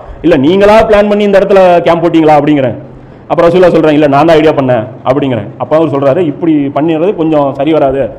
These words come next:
வேற மாதிரி பண்ணோம்" அப்படிங்கிறேன். அப்ப இந்த இடத்துல பாருங்க, இந்த தக்லீது பண்ணி ஒரு ஆலிமுன்னு இருந்தா, இந்த ஆலிமு பின்னாடி எப்படி கண்ணை மூடிட்டு நீங்க போறாங்க? ஒரு சாதாரண பெரிய ஆலிமும் பெரிய பெரிய மதரசாவுக்கு போற ஆலிமும் அதே தான்.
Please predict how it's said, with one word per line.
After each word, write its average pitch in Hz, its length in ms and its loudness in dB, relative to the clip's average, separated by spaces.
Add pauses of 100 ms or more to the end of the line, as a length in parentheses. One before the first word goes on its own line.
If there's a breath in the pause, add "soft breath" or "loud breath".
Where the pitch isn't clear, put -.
(260 loud breath)
வேற 170 180 2
மாதிரி 175 220 0
பண்ணோம்" 139 380 0
அப்படிங்கிறேன். 131 340 -2 (240 loud breath)
அப்ப 139 80 -8
இந்த 170 180 2
இடத்துல 196 200 0
பாருங்க, 147 340 0
இந்த 156 120 -2
தக்லீது 180 300 2
பண்ணி 175 160 0
ஒரு 170 140 2
ஆலிமுன்னு 175 580 2
இருந்தா, 156 440 2 (180)
இந்த 135 140 0
ஆலிமு 170 400 2
பின்னாடி 175 260 2
எப்படி 160 240 0
கண்ணை 180 240 -2
மூடிட்டு 180 180 0
நீங்க 156 280 0
போறாங்க? 147 200 0 (840 loud breath)
ஒரு 123 140 -2
சாதாரண 185 400 2
பெரிய 185 320 2
ஆலிமும் 185 720 2 (360)
பெரிய 165 220 2
பெரிய 165 240 2
மதரசாவுக்கு 180 400 2
போற 175 240 4
ஆலிமும் 175 180 2
அதே 180 180 2
தான். 151 260 -2